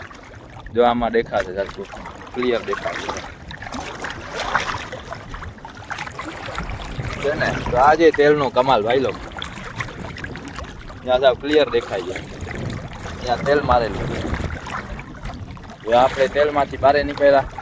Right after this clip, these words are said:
ત્યાં નથી દેખાય. દેખાય પણ આ સાવ તેલ જેવું ક્લિયર ના દેખાય. તો ભાઈ લોક, પપ્પા કરતા મારો આપણે માકુલ પકડ્યો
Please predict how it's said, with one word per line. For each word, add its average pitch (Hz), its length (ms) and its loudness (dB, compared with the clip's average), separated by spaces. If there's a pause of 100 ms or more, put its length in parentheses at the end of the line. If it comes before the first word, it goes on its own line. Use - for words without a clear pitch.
(160)
ત્યાં 120 180 2
નથી 117 200 -2
દેખાય. 95 300 -4 (1700)
દેખાય 151 280 6
પણ 139 140 4
આ 127 160 10
સાવ 123 240 4
તેલ 151 200 6
જેવું 147 200 8
ક્લિયર 165 320 6
ના 160 120 4
દેખાય. 107 320 2 (3000)
તો 147 120 -6
ભાઈ 175 220 0
લોક, 196 200 -2 (600)
પપ્પા 180 300 4
કરતા 180 300 -2
મારો 170 180 0
આપણે 170 280 0
માકુલ 170 360 -2
પકડ્યો 165 500 6